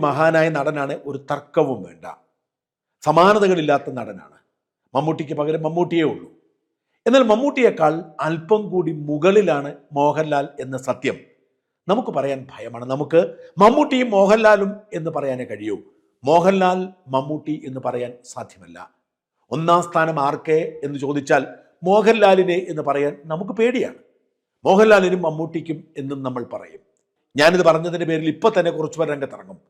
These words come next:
മോഹൻലാൽ നായരും മമ്മൂട്ടി മുസ്ലിമും ആയതുകൊണ്ട് വർഗീയവാദിയായ മറുനാടൻ ഷാജൻ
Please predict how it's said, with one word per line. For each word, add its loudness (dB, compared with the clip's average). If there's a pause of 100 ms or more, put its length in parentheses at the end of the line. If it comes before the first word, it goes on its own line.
(160)
മോഹൻലാൽ 6 (120)
നായരും 2 (500)
മമ്മൂട്ടി 2
മുസ്ലിമും 2
ആയതുകൊണ്ട് -2
വർഗീയവാദിയായ 4 (100)
മറുനാടൻ -4 (120)
ഷാജൻ -4